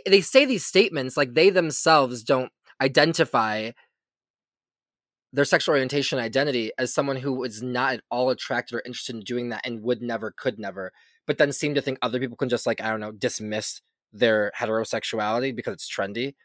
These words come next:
It doesn't even make sense. It's stupid. Like, it is actually stupid. If you have been, if you identify as heterosexual up to this point in your life and truly have had no thoughts about, you know,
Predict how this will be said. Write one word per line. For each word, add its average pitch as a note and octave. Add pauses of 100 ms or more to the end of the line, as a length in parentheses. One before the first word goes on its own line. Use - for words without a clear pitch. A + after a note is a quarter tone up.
(480)
It F#3+
doesn't A#3+
even D#3 (640)
make D3
sense. -
It's D#3+
stupid. - (800)
Like, F3+
it G3
is F#3+
actually F#3+
stupid. D3+ (680)
If D#3+
you A3
have F#3
been, D#3+ (440)
if C#3+
you F#3
identify F3+
as D#3
heterosexual D3
up -
to C3+
this B2+
point B2+
in A2+
your A#2+
life A#2+
and A#2
truly C#3+
have C3
had A#2+
no A#2
thoughts A#2
about, A2
you A#2+
know, G#2